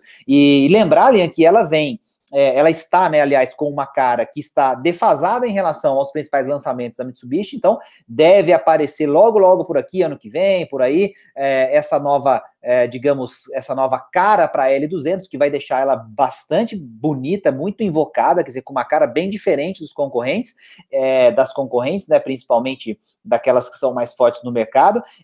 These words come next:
e, é, tendo ainda a possibilidade de vir com um pacote de segurança que pode deixá-la ainda melhor. E aí, só pra voltar a bola pra você, vou falar um pouco da, das vendas dela,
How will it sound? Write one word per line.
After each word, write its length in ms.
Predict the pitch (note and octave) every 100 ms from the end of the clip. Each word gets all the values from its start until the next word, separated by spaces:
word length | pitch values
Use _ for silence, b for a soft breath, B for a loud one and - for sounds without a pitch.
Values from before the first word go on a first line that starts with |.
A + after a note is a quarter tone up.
| -
e, 340 | D#3+ F3+ A#3
é, 240 | - F3 E3
tendo 460 | - G#3 G#3 A3
ainda 320 | A3 F#3+ F#3+ G#3+
a 20 |
possibilidade 520 | G#3+ G3+ G3+ F3 F3+
de 80 | G3+
vir 160 | F3
com 100 | F3
um 40 | G3
pacote 280 | F#3+ F#3+ F#3
de 60 |
segurança 400 | F#3+ E3+ D#3+ E3
que 60 | _
pode 180 | E3+ E3
deixá-la 520 | F3+ F3 D#3+ D#3+ F3+
ainda 400 | D#3+ D3+ D#3 F3 G3
melhor. 600 | E3+ E3+ G#3+ F3+ C3 C3+
E 40 |
aí, 240 | D3+ A3 -
só 200 | - A#3
pra 240 | B3 B3 -
voltar 380 | C#3+ F3+ F3+ F#3
a 20 |
bola 220 | F3 E3
pra 100 | E3
você, 240 | D3+ -
vou 120 | F#3+ G3+
falar 200 | G#3+ G#3
um 60 |
pouco 260 | G#3 G3+ G3+
da, 280 | G3+ A3 -
das 300 | D#3 G3 D#3
vendas 480 | F3 A3 B3+ F3 C3+
dela, 360 | E3 A3+ F#3+